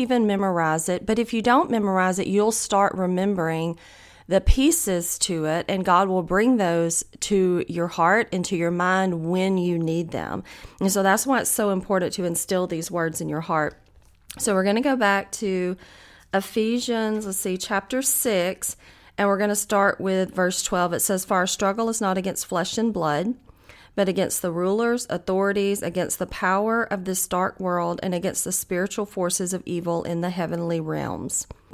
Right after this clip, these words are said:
That's the first thing. Like, we have to remember that that's where our struggle is. That's who it's against, and we can't forget that, 'cause sometimes we wanna fight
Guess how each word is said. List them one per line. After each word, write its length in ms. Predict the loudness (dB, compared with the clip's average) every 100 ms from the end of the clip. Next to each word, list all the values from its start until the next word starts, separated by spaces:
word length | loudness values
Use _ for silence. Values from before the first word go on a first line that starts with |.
| 4
That's 260 | 6 6
the 100 | 2
first 360 | 4 4 4 0
thing. 160 | 0
Like, 160 | 2 2
we 160 | 4 4
have 260 | 4 4
to 120 | 4
remember 420 | 2 4 2 2 2
that 260 | 0 2
that's 380 | 4 4 4 0
where 160 | 0 2
our 160 | 0
struggle 480 | -2 -2 -2 -2 -4
is. 260 | -2 -4 0
That's 400 | 4 6 4 0
who 160 | 0
it's 220 | 0 -2
against, 640 | -4 -2 0 0 0 -2 -2 -12 -18 -10 2
and 100 | 4
we 120 | 4
can't 360 | 2 -2 -2 -2
forget 380 | -4 -2 0
that, 200 | 4 4
'cause 140 | 2 0
sometimes 440 | 2 4 4 2
we 60 | 2
wanna 200 | 0 0
fight 380 | 2 2 2